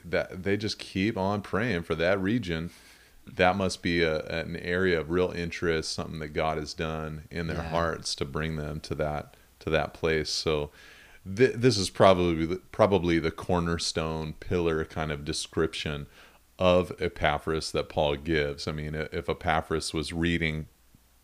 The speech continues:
Speaker 1: the letter that Paul wrote to the Colossians, you know, of all the things, a servant of Christ,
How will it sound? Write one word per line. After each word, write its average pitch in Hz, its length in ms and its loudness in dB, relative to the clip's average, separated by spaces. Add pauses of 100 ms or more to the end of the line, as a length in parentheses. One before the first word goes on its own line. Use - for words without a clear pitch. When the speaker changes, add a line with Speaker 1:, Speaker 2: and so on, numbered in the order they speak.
(180)
Speaker 1:
the 104 160 4
letter 95 340 4
that 87 160 -2
Paul 85 240 4
wrote 87 380 4
to - 180 0
the 78 100 -4
Colossians, 78 840 0 (460)
you 80 80 -4
know, 78 80 4
of 78 60 0
all 98 280 12
the 87 100 4
things, 73 380 -2
a 82 60 -8
servant 78 440 0
of 76 120 -8
Christ, 90 760 4